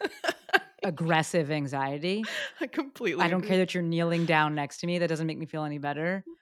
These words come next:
Speaker 2: Please write,
Speaker 1: <laughs>
Speaker 2: please, please write down that I don't want sesame seeds on that.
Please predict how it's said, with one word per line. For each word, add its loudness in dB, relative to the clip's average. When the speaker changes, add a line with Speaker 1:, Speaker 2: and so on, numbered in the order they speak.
Speaker 2:
Please -4
write, 0
Speaker 1:
<laughs> -14
Speaker 2:
please, 8
please 6
write 6
down 6
that 0
I 2
don't -2
want -2
sesame -6
seeds -12
on -8
that. -12